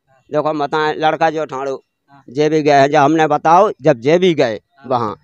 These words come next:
Speaker 2: इनकी भी पीड़ा मिटी, जे माता रानी है, इनकी भी पीड़ा मिटी।
Speaker 1: हाँ।
Speaker 2: देखो मत हमारी कैसे जब गई होते हैं,
Speaker 1: हाँ।
Speaker 2: तो पीड़ा हटी उनकी।
Speaker 1: हाँ, सब
Speaker 2: क्या इनने और अपनी शोर कही, अपने रिश्तेदार ने बताई,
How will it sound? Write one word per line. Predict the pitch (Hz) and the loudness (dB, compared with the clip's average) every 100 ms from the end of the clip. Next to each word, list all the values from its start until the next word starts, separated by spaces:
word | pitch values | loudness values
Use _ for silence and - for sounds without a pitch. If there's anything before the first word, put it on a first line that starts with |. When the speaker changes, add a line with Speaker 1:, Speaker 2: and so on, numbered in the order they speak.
| _ _ 185 | _ _ 0
Speaker 2:
इनकी | 180 185 208 | 0 0 -4
भी | 226 | -6
पीड़ा | 190 220 214 214 | -6 0 2 2
मिटी, | 208 202 214 262 _ _ _ _ | 0 -6 -12 -16 _ _ _ _
जे | 160 180 | -14 -12
माता | 185 190 190 | -10 -8 -8
रानी | 185 190 180 | -6 -6 -8
है, | 190 185 | -8 -8
इनकी | 170 185 | -8 -8
भी | 190 | -8
पीड़ा | 175 202 196 202 | -6 0 4 4
मिटी। | 202 180 214 - _ _ _ | 2 -2 -8 -12 _ _ _
Speaker 1:
हाँ। | 143 | -4
Speaker 2:
देखो | 156 170 | 0 0
मत | 165 160 | 0 0
हमारी | 160 170 220 226 | 0 2 2 2
कैसे | 233 214 208 202 | 0 -2 -2 -4
जब | 185 190 | -4 -6
गई | 165 190 | -4 -2
होते | 180 160 147 | -2 -6 -6
हैं, | 151 240 262 | -2 -2 -2
Speaker 1:
हाँ। | 143 135 _ | -12 -20 _
Speaker 2:
तो | 165 | -14
पीड़ा | - 220 214 | -12 -4 -2
हटी | 139 139 139 | -2 -6 -12
उनकी। | 127 107 95 _ _ | -14 -16 -20 _ _
Speaker 1:
हाँ, | 147 | -20
सब | - 196 | -20 -2
Speaker 2:
क्या | 240 | 0
इनने | 233 220 214 | 0 -2 -4
और | 208 208 | 0 2
अपनी | 220 208 220 | 2 0 -2
शोर | 226 226 | 0 0
कही, | 202 | 2
अपने | 175 156 214 | 2 2 2
रिश्तेदार | 220 202 233 226 214 | 2 -4 0 2 2
ने | 196 185 | 0 -2
बताई, | 170 143 | -4 -6